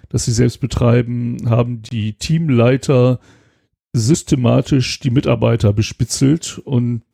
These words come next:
äh, eine angenehme Gesprächsatmosphäre geschaffen, um ihnen Geheimnisse zu entlocken, was so die familiäre Situation angeht oder ihre Krankengeschichte. Und das wurde alles haarklein aufgeschrieben, dokumentiert und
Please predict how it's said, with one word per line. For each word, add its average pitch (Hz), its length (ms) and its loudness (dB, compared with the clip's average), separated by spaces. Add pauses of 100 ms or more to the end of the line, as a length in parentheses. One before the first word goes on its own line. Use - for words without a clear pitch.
äh, 117 640 4
eine 117 240 2
angenehme 175 500 2
Gesprächsatmosphäre 135 880 -2
geschaffen, 123 560 -4
um 120 160 -6
ihnen 113 420 -2 (500)
Geheimnisse 135 480 2
zu - 140 0
entlocken, 120 520 0
was 110 140 0
so 127 100 -4
die 110 160 -2
familiäre 117 640 2
Situation 120 640 0
angeht 120 420 2
oder 110 160 0
ihre 113 240 0
Krankengeschichte. 131 880 -2 (320)
Und 151 140 0
das 147 120 0
wurde 131 240 2
alles 123 320 2
haarklein 123 540 2
aufgeschrieben, 135 640 -2
dokumentiert 127 800 0
und 120 420 -4